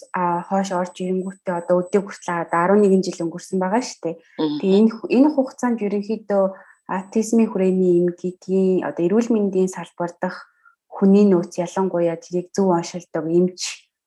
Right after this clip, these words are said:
одоо ажилтангууд ерөнхийдөө хэр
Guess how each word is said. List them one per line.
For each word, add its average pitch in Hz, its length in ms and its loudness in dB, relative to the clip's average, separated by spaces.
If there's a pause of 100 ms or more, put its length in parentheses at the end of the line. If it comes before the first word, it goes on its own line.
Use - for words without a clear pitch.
(300)
одоо 156 560 -2 (480)
ажилтангууд 214 680 -2
ерөнхийдөө 175 460 -4
хэр 196 160 0